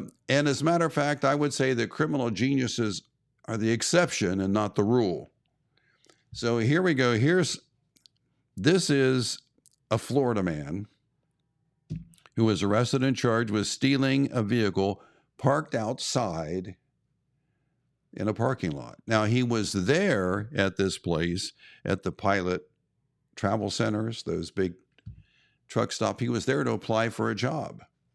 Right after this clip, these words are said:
And he went in to apply for a job, and the person who was interviewing said, you know, "C-, can you come back in an hour?" 'Cause there were a lot of people applying for the job.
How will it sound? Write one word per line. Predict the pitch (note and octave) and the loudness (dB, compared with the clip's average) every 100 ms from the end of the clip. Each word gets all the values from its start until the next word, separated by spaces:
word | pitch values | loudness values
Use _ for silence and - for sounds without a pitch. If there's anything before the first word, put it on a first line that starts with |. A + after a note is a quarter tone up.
| _ _ _ _ - | _ _ _ _ -8
And | B2 | 0
he | D3+ | 2
went | C#3+ E3 | 2 2
in | E3+ E3+ | 2 2
to | D#3+ | 2
apply | C3+ B2+ C3+ C#3 | 2 2 2 2
for | C3 C3+ C#3 | 2 2 2
a | |
job, | A#2 B2 G2+ G#2+ A2+ | 2 2 2 2 2
and | A#2+ A2+ | 2 0
the | G2+ | 0
person | B2 C#3+ - B2+ | 0 0 0 0
who | |
was | B2 A2+ | 0 -2
interviewing | A#2 C#3 A#2+ G2 G#2 F#2+ F#2 G2+ A2 - - | 0 0 0 0 2 2 0 0 -2 -4 -12
said, | - A2+ A2 G#2+ | -6 0 0 -2
you | A2 A#2 | -2 0
know, | G#2 F#2+ | 0 -2
"C-, | - | -4
can | F#2 A2 G#2 | -2 0 0
you | G#2 | -2
come | A#2 A2 | -2 0
back | G2+ G#2 G#2 | 0 -2 -2
in | G#2+ | 0
an | A#2 | 0
hour?" | A2 F2 E2+ A2 B2 _ _ _ | 0 0 -2 -2 -4 _ _ _
'Cause | F2+ E2 | -6 -2
there | G#2 | 0
were | F#2+ | 2
a | |
lot | F#2 F#2+ | 2 0
of | F#2+ | -2
people | A2 G2+ F2+ E2 | -2 -4 -4 -4
applying | D#2 F#2 F#2 F2+ | -2 -2 0 -2
for | F2+ | -2
the | F2 | -2
job. | E2+ G#2+ G2 F2 G#2+ | 0 0 0 0 -4